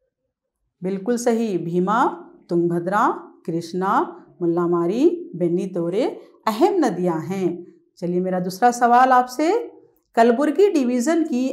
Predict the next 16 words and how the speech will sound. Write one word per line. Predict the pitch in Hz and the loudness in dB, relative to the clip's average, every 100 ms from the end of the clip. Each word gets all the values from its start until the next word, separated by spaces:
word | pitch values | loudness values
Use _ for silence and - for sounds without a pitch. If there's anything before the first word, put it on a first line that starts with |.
| - | 0
अहम | 247 262 392 370 | 0 4 2 2
फसल | 262 233 240 233 240 - - - - | -2 -2 2 4 2 -2 -14 -20 -4
कौन | 202 180 | 0 2
सी | 175 175 165 | 0 -2 -4
है? | 175 196 151 - - _ _ _ _ _ _ _ _ _ _ _ | -2 -2 -2 -6 -18 _ _ _ _ _ _ _ _ _ _ _
बिल्कुल | 175 269 277 320 285 | -2 0 0 0 0
सही, | 285 254 277 254 175 - - 180 | 2 2 2 2 0 -6 -8 -4
गन्ना। | 151 180 180 202 208 185 - - - _ _ _ _ _ _ - | -2 0 0 0 0 0 -4 -10 -20 _ _ _ _ _ _ -12
चलिए | 196 | -8
हमारा | 208 196 | -4 -2
अगला | 180 208 226 | 0 0 -2
सवाल | 226 226 240 | -2 0 0
है, | 233 294 494 | 0 -2 -2
कलबुर्गी | - 190 190 233 254 349 | -2 -4 -2 -2 2 2
डिवीज़न | 254 214 190 190 185 | 0 -2 -4 -4 -4
का | 202 233 | 0 0